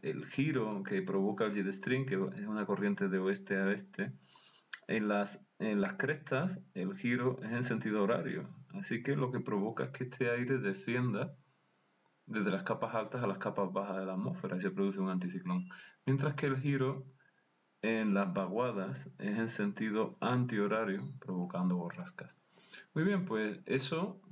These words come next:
aquí vemos cómo los anticiclones, básicamente es un aire que desciende, y como las borrascas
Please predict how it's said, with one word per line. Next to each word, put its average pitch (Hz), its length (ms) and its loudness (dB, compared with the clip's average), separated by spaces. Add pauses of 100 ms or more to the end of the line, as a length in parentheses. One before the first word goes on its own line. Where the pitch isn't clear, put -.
(280)
aquí 98 220 -4
vemos 104 240 2
cómo 110 240 0
los 101 160 2
anticiclones, 92 760 -2 (340)
básicamente 95 640 0
es - 60 -8
un 95 140 0
aire 92 260 2
que 95 120 0
desciende, 107 580 -2 (400)
y 104 80 -8
como 107 260 0
las 107 160 2
borrascas 98 720 -2